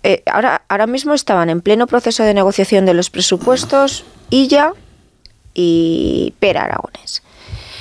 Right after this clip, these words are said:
Eh, irrumpe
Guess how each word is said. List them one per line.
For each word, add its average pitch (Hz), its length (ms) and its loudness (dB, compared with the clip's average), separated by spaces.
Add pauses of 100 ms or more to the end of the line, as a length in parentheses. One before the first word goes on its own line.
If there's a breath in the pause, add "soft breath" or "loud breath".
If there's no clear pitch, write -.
(280 loud breath)
Eh, 170 1160 2 (160)
irrumpe 277 800 2